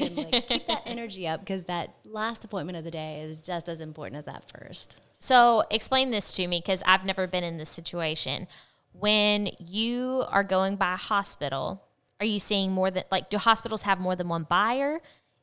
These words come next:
Speaker 2: Is it, um, per department? Is it, how is that kinda work?
Speaker 1: Generally, generally there's a main buyer that, that sees the customers. It depends on the hospital. Some pharmacies are centralized, so you see one person for a lot of hospitals.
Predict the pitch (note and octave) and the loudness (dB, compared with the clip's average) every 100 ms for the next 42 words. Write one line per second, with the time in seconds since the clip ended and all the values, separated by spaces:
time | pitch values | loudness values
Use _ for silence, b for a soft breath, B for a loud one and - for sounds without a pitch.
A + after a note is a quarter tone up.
0 | - F#3+ F#3 F#3+ F#3 F3+ - - - F#3+ | -2 0 4 4 4 2 0 -2 0 2
1 | F#3 E3 A2 G2 - F3 - - A#3 B3+ | 2 2 -2 -2 -2 -2 -4 2 4 4
2 | C4 C4+ C#4 C4 - F#3 E3+ F3+ F3 E3+ | 2 0 -2 -4 -4 -4 -2 0 0 -2
3 | - - - - - G#3+ G#3 G3+ F3 E3+ | -2 -6 -6 -14 2 6 6 4 4 2
4 | - - - E3 D3+ F#2 - - _ - | 2 -12 -10 -8 -4 -6 -8 -14 _ -6
5 | D#4 F4+ D#4+ A#3 A3 A3 G#3+ - _ - | -2 -2 -2 -2 -2 -2 -4 -8 _ -4
6 | C#4+ D4 A#3+ G3 F#3+ F3 E3 D#3 D#3+ E3 | 0 0 -2 -2 -4 -4 -4 -4 -4 -4
7 | D#3+ D3+ D3+ D3 D3 D3+ D3+ - _ - | -4 -4 -4 -4 -4 -4 -4 -6 _ -10
8 | D#3 - - D#3 D#3 D3 - D3 - D#3 | -10 -8 -10 -8 -8 -10 -10 -10 -8 -8
9 | D3+ D3+ D3+ F3 F3 G#3+ C4+ C4 A3+ C#3 | -6 -6 -6 -8 -8 -8 -8 -6 -8 -8
10 | B2+ - - D3+ D#3 D#3 B B B - | -10 -10 -8 -6 -4 -6 B B B -10
11 | B3 C4 C4+ C4+ - F#3 F#3+ F#3 F3 E3+ | -6 -6 -4 -6 -6 -6 -6 -6 -6 -6
12 | D3 - A3 A3+ G#3 G3+ F#3+ F3+ F3+ F3+ | -6 -4 -4 -4 -6 -6 -6 -6 -6 -6
13 | F3 E3+ - E3+ D#3+ - D#3 E3 E3 D#3+ | -6 -8 -8 -6 -6 -8 -8 -6 -8 -8
14 | F3 D#3 E3+ D#3 E3+ D#3 D#3 D3+ - G3+ | -10 -8 -8 -10 -10 -10 -10 -12 -10 -10
15 | - F#3 F#3 F3+ F3 E3 | -8 -8 -6 -6 -8 -10